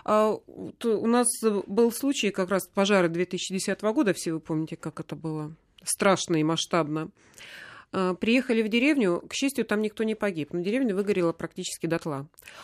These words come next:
Э, ситуация, то, что там никто не погиб, это просто чудо на самом деле. Угроза была большая. Сотрудники, э, нашего министерства, сотрудники М В Д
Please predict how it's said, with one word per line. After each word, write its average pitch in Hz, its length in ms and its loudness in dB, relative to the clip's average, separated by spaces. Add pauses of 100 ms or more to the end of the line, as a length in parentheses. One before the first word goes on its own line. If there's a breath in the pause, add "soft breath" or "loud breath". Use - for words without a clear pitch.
(520 loud breath)
Э, 185 260 0 (440)
ситуация, 240 920 4 (640)
то, 269 120 6
что 247 160 2
там 233 200 4
никто 220 260 0
не 226 100 2
погиб, 247 340 0
это - 140 -4
просто 233 320 -4
чудо 139 360 -8 (640 loud breath)
на 165 120 -2
самом 160 380 -2
деле. 165 200 0
Угроза 262 400 2
была 196 220 4
большая. 185 560 -2 (640 loud breath)
Сотрудники, 226 880 2
э, 170 540 2 (920)
нашего 233 340 2
министерства, 214 580 -2
сотрудники 233 400 0
М 175 140 4
В 175 100 4
Д 196 280 0